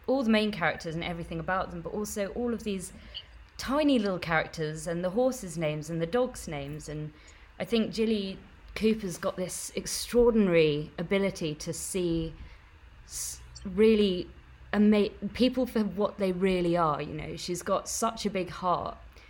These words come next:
and she really can get right down to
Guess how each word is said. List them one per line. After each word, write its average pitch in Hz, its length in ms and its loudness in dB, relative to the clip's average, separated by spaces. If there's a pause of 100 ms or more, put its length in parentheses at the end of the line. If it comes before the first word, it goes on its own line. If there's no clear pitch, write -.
(440)
and 170 520 -4 (520)
she - 220 -6
really 190 260 0
can 170 680 -4 (380)
get 190 240 2
right 185 340 0
down 175 360 2
to 160 560 -4